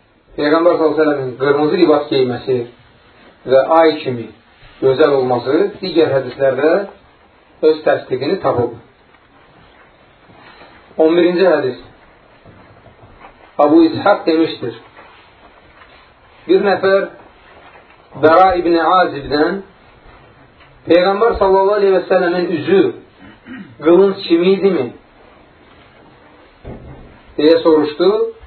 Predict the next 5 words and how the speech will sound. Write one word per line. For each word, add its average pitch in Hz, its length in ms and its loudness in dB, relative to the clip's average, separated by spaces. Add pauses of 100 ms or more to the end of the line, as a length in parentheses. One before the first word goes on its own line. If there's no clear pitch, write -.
O 175 140 2
da, 180 260 2 (200)
"Xeyr, 180 440 0 (540)
onun 160 260 2
üzü 196 480 0